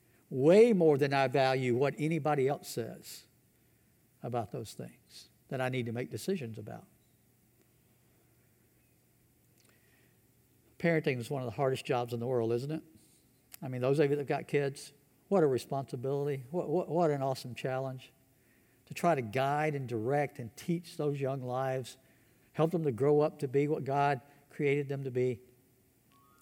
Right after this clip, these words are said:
Here's the thing about parenting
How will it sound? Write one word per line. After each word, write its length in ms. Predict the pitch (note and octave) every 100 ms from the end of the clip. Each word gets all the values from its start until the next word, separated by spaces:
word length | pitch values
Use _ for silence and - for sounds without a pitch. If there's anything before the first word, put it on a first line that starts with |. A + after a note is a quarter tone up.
| _ _ _ _
Here's 240 | D3 G3
the 100 | G#3
thing 200 | A#3 A3+
about 320 | F#3+ E3 D#3 - - - _ _ _ _ _ _ _ _ _ _ _
parenting 520 | - D#3 C#3+ B2+ B2